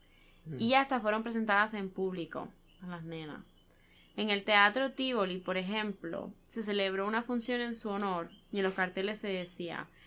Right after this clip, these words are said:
Speaker 2: "Teresita y Angelita asistirán a la representación desde un palco". Un puto circo.
Speaker 1: Qué fuerte.
Speaker 2: Pero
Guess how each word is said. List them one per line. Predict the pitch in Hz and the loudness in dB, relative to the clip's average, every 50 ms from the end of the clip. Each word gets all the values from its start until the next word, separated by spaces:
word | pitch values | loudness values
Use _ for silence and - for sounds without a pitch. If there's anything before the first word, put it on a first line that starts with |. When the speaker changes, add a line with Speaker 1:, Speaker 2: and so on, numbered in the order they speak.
| - - _ _ | -20 -20 _ _
Speaker 2:
"Teresita | - 226 220 220 220 240 233 233 262 | -2 0 0 0 0 -2 -2 0 0
y | 277 | 0
Angelita | 269 269 262 254 247 254 262 254 277 | 0 0 0 0 -2 -2 -2 -2 -2
asistirán | 262 254 247 240 - 233 202 208 208 214 | -4 -4 -6 -6 -4 -4 -2 0 0 2
a | 226 | 2
la | 233 233 | 0 0
representación | 240 233 226 202 208 202 196 196 190 - 214 240 254 | -2 -4 -6 -6 -6 -6 -6 -6 -6 -4 -4 -2 -2
desde | 254 247 226 185 196 | 0 -2 -2 -2 -2
un | 202 190 | -4 -4
palco". | 190 - 175 165 160 160 - - - - - 196 196 - - - - - - - 277 | -2 0 0 0 0 -2 -6 -8 -8 -8 -8 -8 -12 -16 -20 -20 -20 -20 -18 -12 -12
Un | 277 - | -10 -8
puto | 302 - 294 277 | -8 -6 -6 -6
circo. | - - 196 185 - - - - - - - - - - _ - - - - - - - | -4 -4 -4 -6 -6 -8 -10 -12 -12 -16 -20 -20 -20 -20 _ -20 -20 -20 -20 -20 -20 -10
Speaker 1:
Qué | - 135 127 | -4 -4 -2
fuerte. | - - 127 110 104 - - 139 - - - - - - _ _ - - - | -2 0 -2 -2 -4 -6 -10 -16 -18 -20 -20 -20 -20 -20 _ _ -20 2 6
Speaker 2:
Pero | 320 339 359 359 349 330 294 285 285 294 294 | 8 10 12 12 10 10 8 8 6 4 2